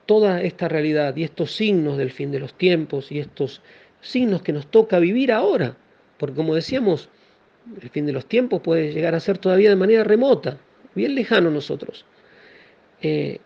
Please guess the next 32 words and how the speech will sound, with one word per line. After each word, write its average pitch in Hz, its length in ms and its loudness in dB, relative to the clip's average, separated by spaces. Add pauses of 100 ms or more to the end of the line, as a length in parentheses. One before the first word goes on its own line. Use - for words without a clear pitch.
(120)
nosotros 180 540 0
lo 143 140 -4
que 143 120 0
sí 202 140 -4
tenemos 185 280 -2
que 170 100 -4
entender 160 540 0 (300)
que - 100 -10
es - 100 -6
un 160 80 2
llamado 165 340 0
a 151 40 0
la 143 60 -4
esperanza, 127 640 -4 (260)
paradójica, 151 800 -4
paradojalmente 160 840 -2
es - 100 -8
un 147 80 -4
llamado 143 320 -2
a 139 40 -2
la 135 80 -4
esperanza. 131 580 -10 (920)
Lo 135 300 2
dice, 180 480 2 (560)
lo 139 160 0
dice 151 300 0
Dios, 143 360 -4 (380)
"Cuando 143 340 0
veáis 170 360 2
todos 165 380 -2
estos 151 400 -12
signos, 151 540 -6